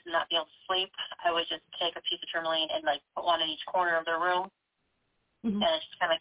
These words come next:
Speaker 1: keeps, like, a little protection barrier around them and made them
Speaker 2: Awesome.
Speaker 1: feel better.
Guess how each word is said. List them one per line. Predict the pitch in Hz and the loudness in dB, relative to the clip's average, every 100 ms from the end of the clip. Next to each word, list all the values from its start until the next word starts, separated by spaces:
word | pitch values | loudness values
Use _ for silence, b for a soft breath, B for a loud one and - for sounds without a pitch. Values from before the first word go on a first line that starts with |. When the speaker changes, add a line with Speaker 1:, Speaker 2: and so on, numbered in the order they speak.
| - | -2
Speaker 1:
keeps, | 359 - 156 | -8 -2 0
like, | - - - - | 0 -2 -12 -4
a | |
little | 165 165 | -2 -2
protection | 175 165 - 160 | -2 -2 -2 -4
barrier | 156 156 156 156 156 | 2 4 4 4 4
around | 156 | 4
them | 156 156 | 4 4
and | 156 151 _ _ _ _ _ _ _ _ _ _ _ 233 | 2 -2 _ _ _ _ _ _ _ _ _ _ _ 0
made | 294 - | 2 0
them | 190 | -2
Speaker 2:
Awesome. | 185 | -2
Speaker 1:
feel | 185 | -2
better. | 175 165 165 170 | 2 2 2 -2